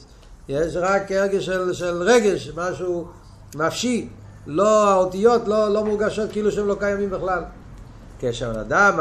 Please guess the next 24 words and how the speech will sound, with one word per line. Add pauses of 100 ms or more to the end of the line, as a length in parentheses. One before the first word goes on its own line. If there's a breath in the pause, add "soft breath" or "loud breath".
מחליט
לערער
בזה,
אז
הוא
מוליד
איסי,
אז
נהיה
מציאות
איסי
בתור
מציאות. (640 loud breath)
אז
הוא
אומר
שה-, (460)
שהדיבור
או
המחשבה (180)
של
הקדוש
ברוך
הוא,